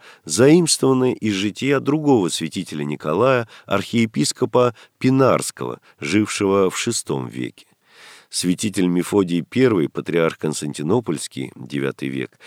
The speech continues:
о родителях святого писал так: «Он происходил от родителей благородных и блиставших состоянием, но непричастных сановному чину,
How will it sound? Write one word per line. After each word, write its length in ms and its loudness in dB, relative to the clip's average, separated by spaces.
о 140 0
родителях 580 2
святого 520 2
писал 540 -2
так: 460 -8
«Он 260 6
происходил 800 0
от 180 -4
родителей 720 -4
благородных 1040 -2
и 100 0
блиставших 1000 -2
состоянием, 920 -6
но 340 4
непричастных 1400 0
сановному 800 -2
чину, 560 -10